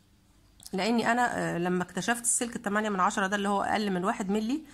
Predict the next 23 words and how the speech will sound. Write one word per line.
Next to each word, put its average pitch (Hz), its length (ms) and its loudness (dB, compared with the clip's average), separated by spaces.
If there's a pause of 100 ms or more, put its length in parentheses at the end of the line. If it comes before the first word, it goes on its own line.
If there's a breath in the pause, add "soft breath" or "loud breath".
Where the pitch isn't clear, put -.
(420 loud breath)
كنت 220 220 0
بصراحة، 226 560 4
آه، 170 280 0
بتحط 180 440 0
في 233 120 -2
ال-، 175 200 0
في - 80 -10
المواقف 196 420 0
دي. 190 260 -2
انا 220 100 4
عايزة، 214 300 0
آه، 180 560 -2
اعمل 214 280 4
زي 202 180 0
مساعدة 220 420 4
للناس 202 480 0 (540 loud breath)
اللي 175 160 0
هي، 226 380 2 (680 loud breath)
آه، 160 180 -8
لسه 196 300 2
بتبتدي 254 580 -4 (100)
ومش 185 220 0
عارفة، 220 420 0